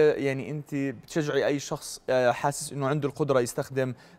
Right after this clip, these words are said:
طريقة علم النفس العكسي حتى لو على أشخاص هو مسؤول عنهم، أبنائه مثلا سواء صغار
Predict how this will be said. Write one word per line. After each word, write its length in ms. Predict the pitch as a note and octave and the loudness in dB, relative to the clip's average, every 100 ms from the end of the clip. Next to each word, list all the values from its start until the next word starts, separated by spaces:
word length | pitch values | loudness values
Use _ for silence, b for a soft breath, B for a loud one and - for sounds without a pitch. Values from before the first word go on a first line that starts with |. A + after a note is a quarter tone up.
| _ - | _ 2
طريقة 340 | C3 C#3+ B2+ C3 | 4 4 0 -4
علم 180 | B2+ | -6
النفس 320 | C3 C3 - C3 | -6 -8 -6 -4
العكسي 560 | G#2 C3 - A#2+ A2+ | -2 -2 -6 -8 -8
حتى 320 | - D#3+ - | -8 -8 0
لو 140 | C#3+ B2 | 4 4
على 160 | A2+ | 2
أشخاص 420 | A#2 - C#3 - C#3 | 0 0 -2 0 -4
هو 100 | C3 | -4
مسؤول 320 | C3 B2 C3+ | -4 -2 0
عنهم، 320 | C3 B2+ A#2 - - - | 0 -4 -10 -14 -14 -6
أبنائه 380 | A2+ C3 C#3 A#2+ | 0 6 6 6
مثلا 320 | A#2+ - A#2 | -4 -4 -6
سواء 240 | A2 A#2+ G2+ | -2 -2 -2
صغار 380 | A2+ C3+ C#3 | 2 4 4